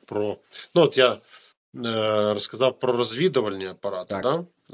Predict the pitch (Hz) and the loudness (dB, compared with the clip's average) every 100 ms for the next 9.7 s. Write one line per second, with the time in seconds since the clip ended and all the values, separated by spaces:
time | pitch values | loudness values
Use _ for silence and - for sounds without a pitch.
0 | 120 - 123 113 113 110 127 110 110 104 | -18 -6 2 2 2 0 0 -2 0 0
1 | 101 104 104 98 92 101 98 101 113 113 | 2 -2 -2 -4 -4 -6 -4 -4 -6 0
2 | 123 123 127 113 - 113 120 113 - 117 | 2 2 2 -2 -2 -4 -2 0 0 0
3 | - 117 117 113 98 85 85 - _ 110 | -4 -6 -2 0 0 -2 -16 -20 _ -16
4 | 101 - 101 101 107 92 98 110 107 - | -16 -14 -10 -4 -4 -4 -8 -10 -12 -12
5 | 107 107 98 _ _ _ _ - - - | -16 -16 -18 _ _ _ _ -20 -20 -4
6 | 113 107 110 - 143 131 113 - 113 107 | 0 2 2 2 2 0 -2 -4 -4 -6
7 | 101 101 87 98 95 104 98 123 123 120 | -8 -10 -14 -14 -14 -10 -6 -6 -4 -2
8 | 117 107 113 127 - 135 139 151 131 113 | 0 2 2 2 -2 -6 -4 -8 -12 -10
9 | 110 - 120 123 127 120 | -8 -4 0 0 -2 -6